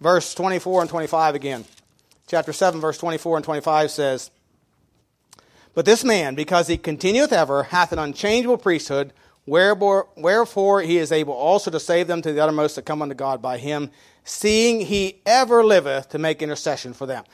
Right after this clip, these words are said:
See, see, Aaron died and Ele-, Eleazar took his place. Eleazar died and,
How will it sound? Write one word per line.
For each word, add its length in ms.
See, 300
see, 240
Aaron 480
died 400
and 100
Ele-, 400
Eleazar 540
took 160
his 120
place. 340
Eleazar 500
died 400
and, 140